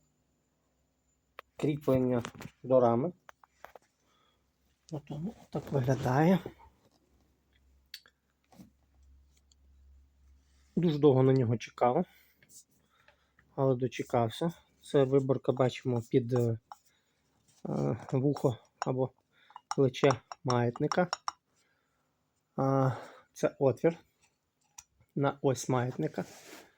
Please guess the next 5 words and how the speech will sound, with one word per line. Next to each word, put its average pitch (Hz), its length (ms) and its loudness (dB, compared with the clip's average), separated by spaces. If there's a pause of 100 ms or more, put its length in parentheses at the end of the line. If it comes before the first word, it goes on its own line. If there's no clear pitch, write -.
(640)
От. 143 260 -4 (4000)
Все 160 180 -2
це 151 140 -4
має 143 300 6
жити. 147 500 2